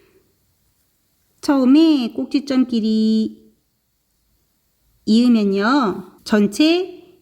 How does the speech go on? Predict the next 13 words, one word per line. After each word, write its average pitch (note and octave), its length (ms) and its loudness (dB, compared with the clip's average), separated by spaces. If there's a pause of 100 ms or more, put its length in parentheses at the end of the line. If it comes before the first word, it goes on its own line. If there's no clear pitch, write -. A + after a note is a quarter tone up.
여섯 G#3 360 -2
칸이 C4+ 240 2
되죠. G3+ 760 -2 (760)
서로 F4+ 800 0
이등분한다고 A#3 920 2
했고, A#3 420 0 (120)
그러니까 A3 680 0 (640)
이 G3+ 160 -2
부분을 B3+ 400 0
지나게 G#3 400 0
되고요. B3 480 -2 (640)
수직이라고 F#4 720 0
했으니까 A3 960 -2